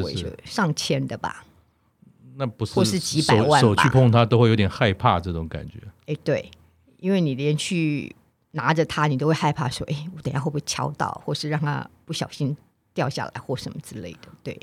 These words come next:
Speaker 2: 所以在你们这个行业，除了专业之外，客户对你的信任是不是很重要？
Speaker 1: 呃，对。
Speaker 2: 不然这么贵的东西交到你说维修的身上，不小心碰到摔到了或怎么样，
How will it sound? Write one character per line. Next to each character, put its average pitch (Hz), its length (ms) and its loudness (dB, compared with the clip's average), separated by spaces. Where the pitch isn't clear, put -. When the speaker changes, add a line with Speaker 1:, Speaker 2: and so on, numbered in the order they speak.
Speaker 2:
所 - 160 0
以 131 40 0
在 165 140 2
你 131 80 2
们 85 100 -4
这 110 120 -4
个 110 80 -2
行 92 240 -4
业， 92 680 -2
除 - 140 -4
了 120 80 2
专 131 180 4
业 123 140 6
之 113 160 -6
外， 95 260 0
客 - 120 -4
户 143 120 2
对 123 160 0
你 85 80 -4
的 82 80 -8
信 147 260 0
任 107 160 2
是 - 100 -10
不 82 120 -10
是 85 80 -10
很 - 200 -16
重 73 220 -12
要？ 71 180 -16
Speaker 1:
呃， 120 140 -14
对。 - 220 -6
Speaker 2:
不 147 120 -4
然 120 120 4
这 127 140 0
么 123 100 4
贵 123 200 4
的 104 80 2
东 110 120 0
西 107 120 2
交 113 200 2
到 101 560 0
你 92 140 -6
说 101 140 -2
维 101 120 2
修 113 180 0
的 107 80 2
身 104 240 -4
上， 104 220 -4
不 - 80 -6
小 104 80 0
心 98 100 0
碰 117 200 0
到 107 140 2
摔 107 240 -2
到 104 180 0
了 92 100 -2
或 98 140 -6
怎 87 160 -8
么 87 80 -4
样， 92 260 -2